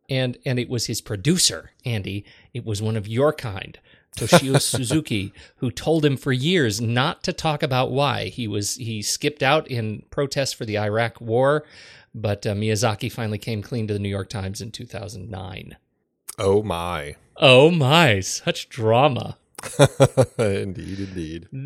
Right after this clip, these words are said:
Speaker 1: This, this movie was the neutron bomb, uh, of, of, uh, just blowing everybody else out of the water in, uh, the box office.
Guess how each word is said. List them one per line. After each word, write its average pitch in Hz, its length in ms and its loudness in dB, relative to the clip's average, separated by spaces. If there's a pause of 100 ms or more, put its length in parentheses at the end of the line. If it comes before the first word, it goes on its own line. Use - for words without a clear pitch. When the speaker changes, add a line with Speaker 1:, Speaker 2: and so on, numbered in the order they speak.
(140)
Speaker 1:
This, 208 440 4
this 170 320 -2
movie 190 260 -2
was 147 360 2
the 131 180 2
neutron 170 720 -2
bomb, 139 640 0
uh, 104 560 -2
of, 107 480 -2 (420)
of, 104 480 -2
uh, 110 120 -2
just 113 280 -4
blowing 160 320 6
everybody 151 340 6
else 131 220 2
out 123 80 4
of 117 60 2
the 117 80 2
water 110 340 2
in, 98 240 -4
uh, - 420 -6
the 98 100 -6
box 98 280 -4
office. - 460 -10